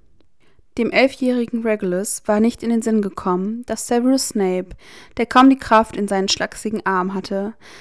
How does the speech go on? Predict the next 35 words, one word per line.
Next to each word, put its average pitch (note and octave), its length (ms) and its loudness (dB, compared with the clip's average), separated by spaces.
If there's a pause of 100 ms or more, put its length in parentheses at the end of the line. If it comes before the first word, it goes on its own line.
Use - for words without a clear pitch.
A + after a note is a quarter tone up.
(120)
seinen A3 240 0
eigenen B3 360 6
Zauberstab G3 640 -2
zu - 100 -4
heben, F#3 480 -2 (440)
Roger B3 280 6
Flint A3 380 -2
nicht B3+ 200 0
von B3+ 160 2
der B3 80 2
ganzen A#3+ 260 -2
Schule F3+ 360 -2
outen C3 300 -8
würde. G2 340 -12 (840)
Alles, D4 460 4
was A3 160 -2
er G3+ 120 -2
wusste, A#3 640 -2
war, G3 440 2 (180)
dass - 160 -8
er G#3 60 0
nicht G#3 220 -4
wollte, F#3 400 -2
dass - 220 -6
Sirius F3 400 -2
es - 140 -12
erfuhr. - 380 -14 (1600)
Oh, F#3+ 320 6 (380)
wie A3+ 120 2
wenig G#3+ 260 4
die G#3+ 120 -2
Dinge G#3 240 2
sich G3+ 200 -6
doch - 180 -6
ändern. F#3+ 460 -4